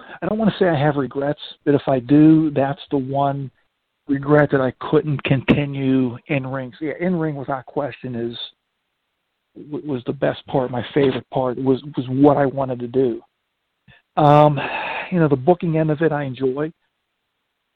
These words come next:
The, the production end, I, I, I enjoy with the, with the right people, working with the right people, like the W S X stuff. I, I can't, I can't say enough about Vampiro.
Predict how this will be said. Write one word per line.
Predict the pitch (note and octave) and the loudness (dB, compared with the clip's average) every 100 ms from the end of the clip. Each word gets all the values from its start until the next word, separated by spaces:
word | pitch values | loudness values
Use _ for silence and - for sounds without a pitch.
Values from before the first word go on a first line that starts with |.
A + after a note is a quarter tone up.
| - | 0
The, | E3 D3 C#3+ B2+ - - - | 6 8 8 4 0 -14 -8
the | D#3 - | -6 -4
production | D3+ C3 C#3+ C3+ D3+ C#3 | -4 -4 -6 -8 -10 -6
end, | C#3+ D3 D#3 - _ _ _ - | -6 -6 -8 -12 _ _ _ -18
I, | C#3+ C#3+ C#3+ C3+ C3 _ | -12 -6 -4 -4 -6 _
I, | D3 | -6
I | |
enjoy | C#3+ B2+ A#2+ C3 D3 C#3 | -4 -4 -2 2 2 0
with | C3+ - | -4 -4
the, | B2 C3 _ _ _ _ _ | -4 -4 _ _ _ _ _
with | - - | -6 -4
the | |
right | C3+ C#3+ C#3 - | 0 2 0 0
people, | C#3+ C#3 D3+ C3+ | 0 2 0 0
working | C3 C#3+ D3 | -2 -2 -4
with | C#3 D3 | -4 -4
the | |
right | C#3+ D3+ - | 0 0 2
people, | D3+ D#3+ D3+ | 2 2 0
like | D3 | -2
the | D3 | 2
W | D3+ D3 D3 | 2 4 4
S | - | 4
X | D#3 - | 2 2
stuff. | - B2+ - - _ _ - _ _ _ _ | -2 -2 -4 -16 _ _ -20 _ _ _ _
I, | C#3 D3+ D#3 | -6 -4 0
I | D#3 | 0
can't, | - D3+ D3 | 4 4 4
I | D#3 | 2
can't | - D#3+ D3+ - | 2 2 2 2
say | D3 | 4
enough | C#3 C#3+ C#3+ | 6 4 4
about | C3+ C#3 | 4 0
Vampiro. | C#3 C3 A#2 C#3 D#3+ A#2+ | 0 -8 -8 -8 -6 -8